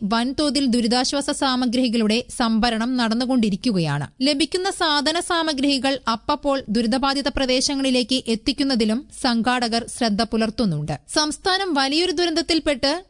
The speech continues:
സ്തബ്ധമായി നിൽക്കുന്നതിനിടയിലും, സങ്കുചിത തത്വങ്ങളിൽ നിന്ന് മോചിതരാകാതെ ജനങ്ങളിൽ ഒരു വിഭാഗം ഇവിടെയുണ്ടെന്നുള്ളത് ദുഃഖകരമായ യാഥാർത്ഥ്യമാണ്. മുഖ്യമന്ത്രിയുടെ ദുരിതാശ്വാസ നിധിക്കെതിരെ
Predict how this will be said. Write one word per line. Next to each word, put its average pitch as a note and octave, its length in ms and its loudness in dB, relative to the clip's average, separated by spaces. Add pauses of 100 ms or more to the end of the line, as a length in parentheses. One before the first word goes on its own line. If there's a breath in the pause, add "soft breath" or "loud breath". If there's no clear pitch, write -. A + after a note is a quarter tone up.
സ്തബ്ധമായി E4+ 640 0
നിൽക്കുന്നതിനിടയിലും, C#4 1040 0 (140)
സങ്കുചിത C#4 580 0
തത്വങ്ങളിൽ D#4 520 0
നിന്ന് C#4+ 240 0
മോചിതരാകാതെ C4 1120 0
ജനങ്ങളിൽ B3 640 0
ഒരു A#3 180 2
വിഭാഗം B3 680 0
ഇവിടെയുണ്ടെന്നുള്ളത് A#3+ 1000 0 (100)
ദുഃഖകരമായ B3 800 0
യാഥാർത്ഥ്യമാണ്. G3 800 0 (100)
മുഖ്യമന്ത്രിയുടെ F#4 720 0
ദുരിതാശ്വാസ D4 640 0
നിധിക്കെതിരെ C#4+ 680 -2